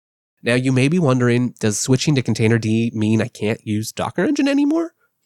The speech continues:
The short answer, no. Docker Engine is built on top of Containerd. The next release of Docker Community Edition will actually use Containerd version one dot one. And of course,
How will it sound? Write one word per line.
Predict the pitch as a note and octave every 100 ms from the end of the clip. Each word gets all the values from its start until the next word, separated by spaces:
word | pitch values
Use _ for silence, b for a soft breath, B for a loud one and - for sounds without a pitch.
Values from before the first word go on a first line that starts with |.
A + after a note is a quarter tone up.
| _ _ _ _ _ _ _ _ -
The |
short | A#2+ D#3+ D#3+
answer, | E3+ D3+ D3+ D3+ _ _ _
no. | A#2+ D#3 G3 - - _ _ _ _ _ _
Docker | - F#3 -
Engine | D3+ D3+ C#3+
is | A2
built | A2 A#2+ -
on | A#2 A2+
top | - A2 B2+
of | A2
Containerd. | A#2 G#2+ G2 F#2+ A2+ G2 b b b b b -
The | G2+
next | G#3 - - -
release | A2 G2+ C3 -
of | G2+ G2+
Docker | G2 - G#2+ G2
Community | - A2 C#3 F3
Edition | F#3+ - G3
will | B2 G2
actually | B2+ A2+
use | A2 C3
Containerd | B2+ A2+ A2 G#2+ G#2+ G2
version | F#2+ G#2 G#2
one | G2 G#2
dot | A2 C#3
one. | - - - b b b b -
And | G#2 B2+
of | F3 -
course, | B3 -